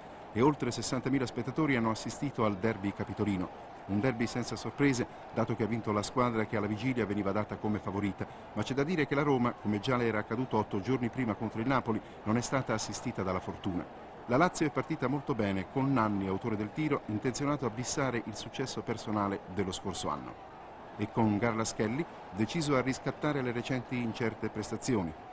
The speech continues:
Qui Conti è bravissimo a deviare in angolo un suo tiro cross. La Roma appare più ordinata di altre volte, attacca senza scoprirsi troppo,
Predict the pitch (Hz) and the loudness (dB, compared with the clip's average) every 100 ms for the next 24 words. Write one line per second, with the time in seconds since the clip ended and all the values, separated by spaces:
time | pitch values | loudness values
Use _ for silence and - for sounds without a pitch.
0 | - 139 160 143 135 - 113 120 156 - | -2 2 4 4 2 -4 -2 -2 -2 -2
1 | 147 139 101 110 135 123 127 110 98 98 | -2 -2 0 0 2 2 2 2 2 -2
2 | - 107 - 110 107 92 - 62 - - | 0 -2 -2 -4 -2 -4 -4 -6 -6 -10
3 | - - - - - - - - - - | -12 -16 -16 -16 -16 -16 -16 -16 -16 -2
4 | 127 185 202 - - 165 143 170 151 143 | 4 6 6 4 4 4 4 2 2 4
5 | 143 139 117 120 117 104 98 - 107 131 | 2 2 2 0 2 2 2 0 -2 -2
6 | - 120 123 117 113 - 120 117 - 117 | -2 -4 -4 -4 -6 -6 -4 -4 -4 -2
7 | 120 - | 0 0